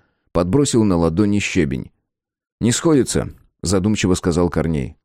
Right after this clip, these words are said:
"Это началось гораздо раньше, полуночи. Не в таких масштабах, но я видел два дня назад парня, который калечил себя и явно спал при этом". "А я видела ролик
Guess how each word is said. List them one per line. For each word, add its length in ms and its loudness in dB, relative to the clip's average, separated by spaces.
"Это 260 0
началось 720 2
гораздо 480 0
раньше, 440 0
полуночи. 640 0
Не 180 2
в 60 -6
таких 320 0
масштабах, 640 0
но 160 0
я 140 4
видел 240 2
два 280 0
дня 160 0
назад 380 0
парня, 340 0
который 300 -4
калечил 440 0
себя 320 0
и 60 2
явно 380 0
спал 320 0
при 160 -2
этом". 340 -6
"А 100 2
я 220 2
видела 500 2
ролик 380 -2